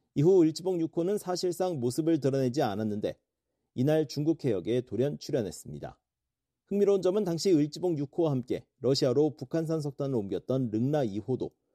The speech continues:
최근 중국 근해에서 위치 신호를 노출했다는 점입니다. 앞서 비오이는 마린 트래픽 자료를 분석해 능라 이호가 지난 이십 일 중국 다롄 인근 해역에서 서쪽, 즉 중국 보하이만 해역으로 향하던 중 사라졌다고 보도한 바 있습니다.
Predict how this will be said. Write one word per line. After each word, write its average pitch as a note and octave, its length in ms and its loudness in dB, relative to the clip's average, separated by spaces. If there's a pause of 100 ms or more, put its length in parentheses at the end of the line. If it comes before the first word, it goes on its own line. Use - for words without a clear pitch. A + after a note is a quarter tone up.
(200)
최근 F3 320 0
중국 D3+ 380 2
근해에서 C#3 500 0
위치 G#2+ 320 -4
신호를 C3 400 -2
노출했다는 G#2+ 580 -4
점입니다. D2+ 520 -8 (680)
앞서 C3 260 2
비오이는 C3+ 420 2
마린 B2 220 0
트래픽 D3 260 0
자료를 C3 340 0
분석해 B2+ 500 -2
능라 B2 340 0
이호가 G#2+ 500 -4 (340)
지난 E3 280 0
이십 D3+ 240 -2
일 F3 160 4
중국 D3+ 360 -2
다롄 C#3 360 0
인근 C3 320 0
해역에서 A2+ 520 -2 (260)
서쪽, - 440 -6 (160)
즉 C#3+ 180 -2 (260)
중국 D3+ 360 2
보하이만 D#3 600 0
해역으로 D#3 480 0
향하던 C#3 460 -2
중 B2 160 -4
사라졌다고 C#3+ 720 -4
보도한 A2+ 380 -2
바 F2+ 60 -4
있습니다. D#2+ 460 -10